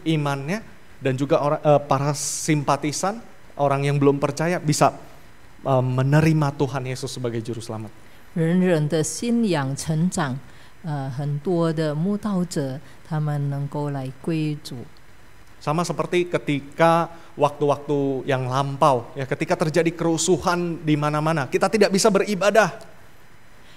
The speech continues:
Speaker 2: 就如以前过去，啊，曾经发生的事，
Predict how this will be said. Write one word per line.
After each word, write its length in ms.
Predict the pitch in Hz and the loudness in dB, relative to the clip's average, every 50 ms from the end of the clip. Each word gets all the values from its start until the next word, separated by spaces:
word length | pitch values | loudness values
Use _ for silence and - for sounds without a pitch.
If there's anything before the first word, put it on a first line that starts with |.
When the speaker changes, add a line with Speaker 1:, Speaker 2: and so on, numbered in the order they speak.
| - - - | -20 -18 -4
Speaker 2:
就 200 | - 214 196 185 | 0 2 4 4
如 440 | 165 156 147 147 143 143 151 160 175 - - | 4 2 2 0 0 0 -2 -2 -4 -6 -6
以 140 | 185 147 135 | -6 -6 -6
前 340 | - - - 156 139 135 143 147 160 - | -6 -8 -6 -4 -4 -4 -4 -4 -6 -4
过 200 | - 170 160 156 | -2 -2 -2 -2
去， 340 | 156 - - - 160 135 120 - - - - - - - | -2 -4 -4 -2 -2 -2 -4 -6 -12 -18 -20 -20 -16 -12
啊， 260 | - 147 139 135 135 139 | -8 -8 -6 -6 -6 -8
曾 220 | - - 156 147 | -8 -6 -4 -4
经 220 | 147 - 208 190 170 | -2 -2 -2 -2 -2
发 240 | - 226 208 185 180 | 0 0 0 0 -2
生 200 | - - 190 165 | -2 -2 -2 -2
的 120 | 185 180 | -2 -2
事， 280 | - - - 180 160 | -4 -4 -4 -4 -4